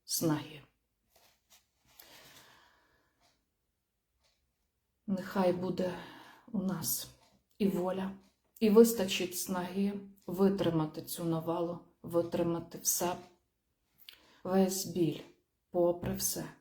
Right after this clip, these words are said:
що би не було. Донатимо, підтримуємо наші Збройні Сили України.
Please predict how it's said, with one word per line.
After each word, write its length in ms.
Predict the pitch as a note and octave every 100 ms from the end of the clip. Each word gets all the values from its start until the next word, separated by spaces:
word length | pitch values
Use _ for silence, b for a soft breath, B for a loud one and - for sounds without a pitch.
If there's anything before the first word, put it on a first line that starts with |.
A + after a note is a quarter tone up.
| _ _
що 340 | - - F3
би 140 | E3 E3
не 120 | D#3+
було. 420 | D#3 E3 D#3+ - - _ _ _ _ _ _ _ _ _ _ _ _ _ _ _ _ _ _ _ _ -
Донатимо, 720 | G3 G3 G3 G3 F3+ F3 F3+ - _ _ -
підтримуємо 800 | F#3+ G3 E3+ E3 E3 F3+ F3+ F3+
наші 360 | D#3+ D#3+ -
Збройні 480 | E3+ E3 D#3 D3+ D3+
Сили 380 | - E3 D#3 D#3
України. 560 | - - D#3+ D3+ D#3